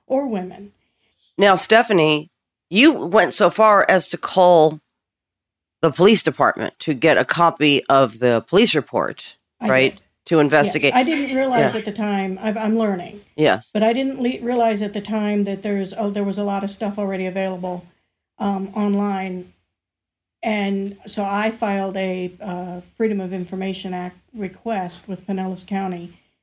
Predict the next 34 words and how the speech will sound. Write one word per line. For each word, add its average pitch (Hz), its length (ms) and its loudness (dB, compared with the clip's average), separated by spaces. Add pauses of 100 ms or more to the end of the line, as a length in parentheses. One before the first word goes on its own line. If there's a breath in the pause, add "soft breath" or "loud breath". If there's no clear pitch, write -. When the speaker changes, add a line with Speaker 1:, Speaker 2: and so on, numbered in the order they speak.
(100)
Speaker 1:
and 202 100 -2
received 208 440 -4
a 208 60 -8
copy 196 500 -6
of 190 380 -10
the 185 240 -8 (180)
police 208 260 -6
report 202 320 -10
myself. 185 560 -10 (600)
Um, 180 540 -8
I 254 100 -2
spend 330 260 -2
a 277 60 -2
lot 208 240 -2
of 202 60 -6
time, 202 560 -6 (220)
uh, 190 280 -8
when 220 200 -2
I'm 208 140 -2
not 220 180 -4
writing 196 300 -4
the 185 80 -8
blogs, 190 480 -6
I 214 160 -8
either 220 500 -4
reading, 240 560 -2
God 220 280 -4
help 220 220 -4
me, 202 320 -8 (320 loud breath)
uh, 202 200 -6
Hubbard 233 420 0
stuff - 600 -8 (1080)
and, 196 580 -4 (1200)
uh, 185 380 -4